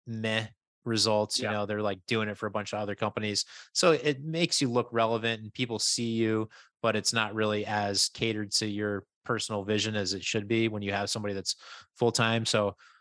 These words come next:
Speaker 1: um, yeah, we're using all those technologies. You know, I wanna know how they use 'em. So when I'm working with my marketing person, you know, sh-, I can talk to her about how she's implementing the technology,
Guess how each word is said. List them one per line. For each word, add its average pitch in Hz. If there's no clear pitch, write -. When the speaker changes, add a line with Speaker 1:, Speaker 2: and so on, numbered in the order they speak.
Speaker 1:
um, 113
yeah, 117
we're 117
using 131
all 120
those 117
technologies. 113
You 117
know, 101
I 123
wanna 127
know 117
how 113
they 110
use 113
'em. 113
So 110
when 107
I'm 107
working 113
with 107
my 101
marketing 107
person, 104
you 110
know, 101
sh-, -
I 117
can 104
talk 110
to 110
her 131
about 113
how 113
she's 131
implementing 120
the 117
technology, 110